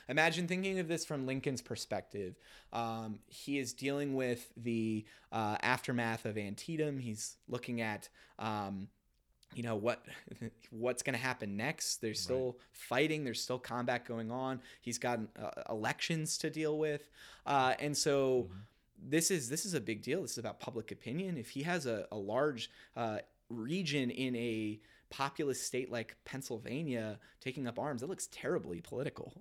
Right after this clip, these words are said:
Speaker 1: Uh,
Speaker 2: And, and
Speaker 1: it
Speaker 2: it's
Speaker 1: looks
Speaker 2: a
Speaker 1: terrible politically for him.
Speaker 2: Right, and it's a hell of a resource area
Speaker 1: Yeah.
Speaker 2: with that coal.
Speaker 1: Oh, yeah. So then
Speaker 2: So
Speaker 1: you're, you're talking about driving the price up. You're
Speaker 2: Mm-hmm.
Speaker 1: talking about, uh, shortages.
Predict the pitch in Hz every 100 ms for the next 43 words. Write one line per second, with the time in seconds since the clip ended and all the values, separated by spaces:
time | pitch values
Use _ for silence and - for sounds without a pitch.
0 | - 120 117 101 110 113 143 113 - 190
1 | 196 139 - 143 202 - 101 - - -
2 | - 107 123 127 110 113 101 120 117 95
3 | 101 95 110 127 107 90 - 92 98 -
4 | 95 - 139 285 254 110 - 113 123 92
5 | - 131 247 311 269 - - 170 170 185
6 | 180 170 151 165 165 160 170 151 147 -
7 | 131 151 151 - 165 170 190 180 175 151
8 | 127 139 123 117 113 110 107 - - -
9 | 104 98 - 196 196 180 175 180 180 165